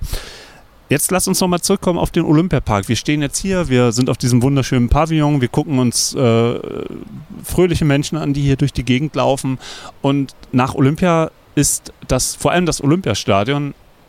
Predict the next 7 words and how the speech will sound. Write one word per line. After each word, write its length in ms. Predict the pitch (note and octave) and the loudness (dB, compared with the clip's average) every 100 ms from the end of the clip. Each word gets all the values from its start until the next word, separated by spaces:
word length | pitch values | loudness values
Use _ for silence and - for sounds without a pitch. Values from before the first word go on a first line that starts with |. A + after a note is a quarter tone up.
| - | -8
ein, 400 | A#2+ A#2+ A#2+ A#2 - | -2 0 2 0 0
ein 120 | A2 | -2
Ort 240 | - B2+ - - | 0 -2 -4 -6
toller 300 | C#3+ D#3 C3 | -6 -4 -6
Sportereignisse 720 | - - - G#2 A2+ G2+ A#2 | -8 -8 -6 -4 -2 -2 -2
gewesen. 480 | G2 F#2 F#2+ F#2+ G2 | -2 0 0 0 -2
Und 300 | G#2 G2 | 0 0